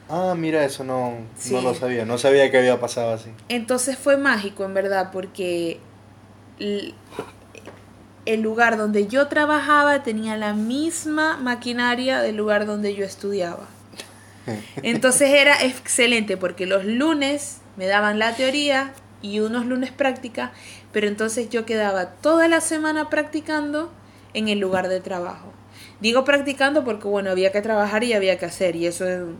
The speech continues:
Speaker 2: vamos a decir
Speaker 1: <laughs> Obviamente, eso es aplicar
Speaker 2: Eso
Speaker 1: lo
Speaker 2: es
Speaker 1: que tú estás
Speaker 2: aplicar,
Speaker 1: aprendiendo en
Speaker 2: pero
Speaker 1: aula.
Speaker 2: exactamente.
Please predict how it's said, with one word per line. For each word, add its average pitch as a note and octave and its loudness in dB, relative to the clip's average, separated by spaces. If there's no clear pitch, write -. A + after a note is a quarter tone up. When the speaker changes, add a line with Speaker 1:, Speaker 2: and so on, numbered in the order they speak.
Speaker 2:
vamos F#3 -8
a G3 -2
decir F3+ 0
Speaker 1:
<laughs> - -18
Obviamente, B2 4
eso A2 2
es A#2+ 6
aplicar C3+ 6
Speaker 2:
Eso G#3+ 4
Speaker 1:
lo B3 8
Speaker 2:
es B3 4
Speaker 1:
que C4+ 8
tú C4 6
estás C4+ 6
Speaker 2:
aplicar, B3+ 8
Speaker 1:
aprendiendo G3+ 6
en G3 8
Speaker 2:
pero F#3+ 8
Speaker 1:
aula. - 4
Speaker 2:
exactamente. G3 -4